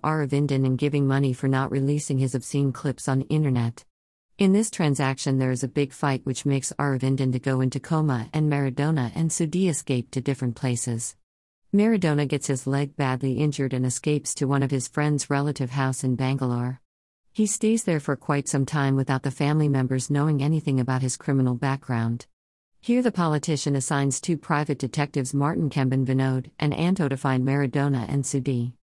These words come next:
There Maradona falls in love with a girl next door, which gets complicated but by the end of the movie gets solved.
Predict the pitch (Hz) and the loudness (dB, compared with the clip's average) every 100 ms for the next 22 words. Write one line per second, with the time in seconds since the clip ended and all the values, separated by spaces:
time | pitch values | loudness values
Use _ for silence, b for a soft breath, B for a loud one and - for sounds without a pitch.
0 | _ _ _ _ 196 185 190 233 180 147 | _ _ _ _ 2 4 4 2 2 2
1 | 143 - 131 131 139 135 135 143 139 135 | 0 0 0 0 0 2 0 0 -2 -2
2 | 135 147 143 139 135 - 147 135 127 131 | 0 0 2 0 0 -4 -2 0 0 -2
3 | - 151 135 - 151 156 143 - 123 127 | -2 -2 -4 -2 -2 -2 -2 -2 0 0
4 | 127 127 131 127 131 160 165 170 131 139 | -2 -2 -2 0 -2 0 0 2 2 2
5 | 156 151 - 123 - 123 117 117 - | 2 -2 -2 -4 -2 -2 -2 -4 -10